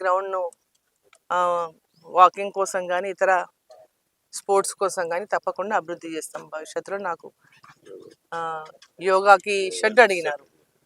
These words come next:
So యోగాకు కూడా షెడ్ అడిగినారు. షెడ్, షెడ్ కోసం కూడా తప్పకుండా నా సహకారం అందిస్తానని చెప్పిన. So అందరూ కూడా చాలా మంచి స్పందన ఉంది. ఎవరిని మాట్లాడినా, ఎవరిని కదిలించినా, ఎవరిని అడిగినా కూడా తప్పకుండా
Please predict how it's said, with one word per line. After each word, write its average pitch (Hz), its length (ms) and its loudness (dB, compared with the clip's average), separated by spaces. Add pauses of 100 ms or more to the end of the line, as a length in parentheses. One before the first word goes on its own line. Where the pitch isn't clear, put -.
(880)
So 185 100 0 (220)
యోగాకు 202 340 6
కూడా 202 180 2
షెడ్ 185 240 -2
అడిగినారు. 180 420 -4 (220)
షెడ్, 190 240 -6 (140)
షెడ్ 196 180 -4 (100)
కోసం 196 260 -2
కూడా 208 180 -8
తప్పకుండా 196 360 -2
నా 190 40 -2
సహకారం 175 520 -2
అందిస్తానని 160 540 -10
చెప్పిన. 190 220 -8 (800)
So 127 100 2 (180)
అందరూ 302 360 2
కూడా 294 120 2 (120)
చాలా 233 280 12
మంచి 254 380 -2
స్పందన 233 440 4
ఉంది. 147 140 -10 (100)
ఎవరిని 226 360 0 (720)
మాట్లాడినా, 226 440 4 (100)
ఎవరిని 220 280 0
కదిలించినా, 214 460 2
ఎవరిని 208 340 0
అడిగినా 220 300 0 (100)
కూడా 285 160 0 (760)
తప్పకుండా 254 500 6